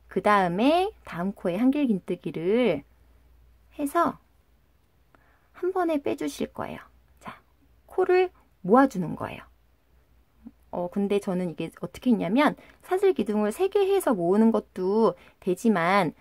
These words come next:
저는 사실 도안에는 세 개라고 해놓긴 했어요. 근데 저는 하나, 두 개만 뜨고 모아줘요. 뭐, 그거는 사람마다 차이가 있으니까 그냥 저는 그렇게 해요. 자, 이렇게 한 코 모으고, 두 코를 모으고,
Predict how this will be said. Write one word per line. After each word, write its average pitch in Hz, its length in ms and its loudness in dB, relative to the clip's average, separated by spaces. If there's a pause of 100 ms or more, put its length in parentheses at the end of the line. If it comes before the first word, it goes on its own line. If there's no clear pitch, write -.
(140)
저는 180 340 -6
사실 233 720 -2 (320)
도안에는 220 460 4
세 285 140 -2
개라고 277 320 -2
해놓긴 277 360 4
했어요. 226 580 2 (280)
근데 190 120 -8
저는 170 240 -8
하나, 254 380 0 (340)
두 - 160 -10
개만 277 300 6
뜨고 269 440 -6 (420)
모아줘요. 196 480 -4 (960)
뭐, 185 180 -6
그거는 214 540 0
사람마다 359 400 -2
차이가 381 300 -4
있으니까 196 720 2
그냥 165 140 -6
저는 262 360 2
그렇게 185 340 -8
해요. 190 200 -4 (400)
자, - 160 -6 (240)
이렇게 269 320 0
한 320 180 -2
코 294 140 0
모으고, 196 840 4
두 - 100 -16
코를 220 240 0
모으고, 170 500 -2